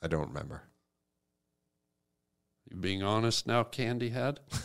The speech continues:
Speaker 1: Yes.
Speaker 2: God,
Speaker 1: All right.
Speaker 2: I don't know if I trust you. You're
Speaker 1: I'm,
Speaker 2: a thief.
Speaker 1: I'm
Speaker 2: You,
Speaker 1: gonna
Speaker 2: you're breaking
Speaker 1: attempt
Speaker 2: into
Speaker 1: to
Speaker 2: seven.
Speaker 1: finish
Speaker 2: Okay,
Speaker 1: this story.
Speaker 2: go. Sorry.
Speaker 1: Um,
Speaker 2: Yeah.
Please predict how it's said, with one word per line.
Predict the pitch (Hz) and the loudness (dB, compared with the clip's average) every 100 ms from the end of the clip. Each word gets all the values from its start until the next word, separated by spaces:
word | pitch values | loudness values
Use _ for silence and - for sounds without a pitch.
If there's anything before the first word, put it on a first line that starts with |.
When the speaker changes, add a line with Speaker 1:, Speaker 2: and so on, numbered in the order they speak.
| - - 269 - - | -10 2 4 6 8
Speaker 1:
Yes. | - - 240 - - - - - 160 | 6 6 2 4 4 4 4 6 10
Speaker 2:
God, | 170 170 | 10 12
Speaker 1:
All | 185 180 | 12 12
right. | 156 - - | 12 10 10
Speaker 2:
I | 262 | 12
don't | 311 285 | 12 12
know | 269 | 12
if | 269 | 12
I | 254 | 10
trust | 247 - 302 294 - | 12 12 12 12 12
you. | |
You're | 320 359 | 12 12
Speaker 1:
I'm, | 208 | 12
Speaker 2:
a | |
thief. | 196 285 330 247 - | 12 12 12 12 12
Speaker 1:
I'm | 170 | 12
Speaker 2:
You, | 208 | 12
Speaker 1:
gonna | 208 | 12
Speaker 2:
you're | 190 | 12
breaking | 135 180 214 196 | 10 10 12 12
Speaker 1:
attempt | 196 | 12
Speaker 2:
into | 240 208 | 12 12
Speaker 1:
to | 190 | 12
Speaker 2:
seven. | 180 196 185 | 12 12 12
Speaker 1:
finish | 190 185 175 | 12 12 12
Speaker 2:
Okay, | 202 | 12
Speaker 1:
this | 165 196 | 12 12
story. | 147 175 147 | 12 12 12
Speaker 2:
go. | 170 131 | 12 12
Sorry. | - 160 160 139 101 - - - _ | 10 12 12 12 12 4 -14 -18 _
Speaker 1:
Um, | 139 143 143 135 131 | 12 12 12 12 8
Speaker 2:
Yeah. | 135 131 | 8 8